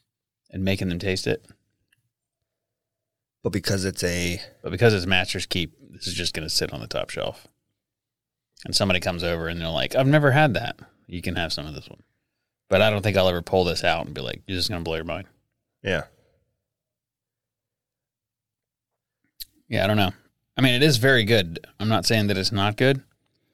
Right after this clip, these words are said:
Speaker 1: but the scarcity of the bottle and the fact that it's two hundred dollars. <laughs>
Speaker 2: The hype just doesn't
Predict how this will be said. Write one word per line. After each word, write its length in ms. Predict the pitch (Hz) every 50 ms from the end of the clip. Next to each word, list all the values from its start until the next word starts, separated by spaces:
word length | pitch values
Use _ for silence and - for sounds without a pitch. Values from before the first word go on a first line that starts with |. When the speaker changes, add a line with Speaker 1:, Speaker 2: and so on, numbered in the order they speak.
| _ _ _ _ _ _ _ _ _ _ _ _ _
Speaker 1:
but 280 | 107 98 95 - - - -
the 320 | 101 104 98 98 95 92
scarcity 500 | 85 - - 123 117 117 107 - 117 110 101
of 80 | 98 87
the 40 |
bottle 480 | 85 90 95 98 98 98 95 87 85 - - _ _ _ _ _ _ -
and 120 | 104 107
the 60 | 101
fact 240 | 92 - 101 90 -
that 100 | 98 92
it's 240 | 92 92 - - -
two 200 | - - 117 101
hundred 200 | 92 104 87 82
dollars. 460 | 92 98 101 98 80 76 - - - -
<laughs> 40 | 160 - - _ _ _ _ _ _ _ _ _ _ _ _ _ _ _
Speaker 2:
The 60 | 120
hype 260 | 117 123 117 104 - -
just 200 | - 101 92 -
doesn't 320 | - 101 90 95 87 -